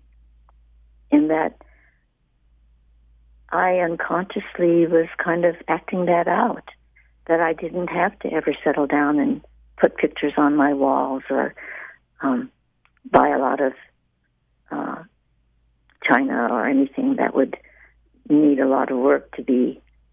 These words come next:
packed up and moved on. So, um,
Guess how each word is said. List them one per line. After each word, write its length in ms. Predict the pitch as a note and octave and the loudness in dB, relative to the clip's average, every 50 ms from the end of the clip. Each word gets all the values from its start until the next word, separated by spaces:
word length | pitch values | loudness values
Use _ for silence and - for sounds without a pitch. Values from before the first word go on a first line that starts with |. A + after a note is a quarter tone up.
| _ _ _ _ _ _ | _ _ _ _ _ _
packed 320 | - - - C3 - - D#3 | 0 0 0 0 0 -4 -6
up 180 | C#3+ C#3 - | -6 -6 -4
and 140 | D3 C3+ C3+ | -4 -4 0
moved 280 | C#3 C#3 C3+ B2+ - C#3 | 0 0 0 0 0 0
on. 360 | C#3 D3+ D3+ C#3+ B2+ B2+ - - _ _ _ _ _ _ _ _ _ _ _ _ _ _ _ _ _ _ _ _ _ _ - | 0 0 -2 -4 -6 -8 -12 -18 _ _ _ _ _ _ _ _ _ _ _ _ _ _ _ _ _ _ _ _ _ _ -6
So, 320 | - D3 C#3+ C#3+ C#3+ - - - | -2 0 0 0 0 -2 -2 -2
um, 380 | D#3 D3+ D3 D3 C#3+ C#3+ C#3+ | -2 0 0 -2 -2 -6 -10